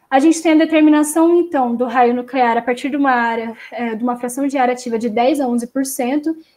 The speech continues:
e esse cometa, então, ele tem um raio efetivo de três quilômetros e um raio mínimo de zero ponto nove quilômetros.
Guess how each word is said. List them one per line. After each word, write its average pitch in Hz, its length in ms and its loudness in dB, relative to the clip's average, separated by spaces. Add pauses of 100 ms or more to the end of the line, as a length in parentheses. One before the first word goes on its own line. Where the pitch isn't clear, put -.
e 262 400 4
esse 262 160 0
cometa, 254 380 0
então, 262 240 -2
ele 226 160 -2
tem 240 240 -2
um 233 60 -4
raio 247 240 0
efetivo 254 400 -6
de 233 100 -8
três 311 300 -2
quilômetros 320 720 0
e 277 120 0
um 277 40 0
raio 247 280 0
mínimo 233 240 0
de 208 100 -8
zero 226 200 -4
ponto 214 300 -14
nove 262 480 0
quilômetros. 254 580 -4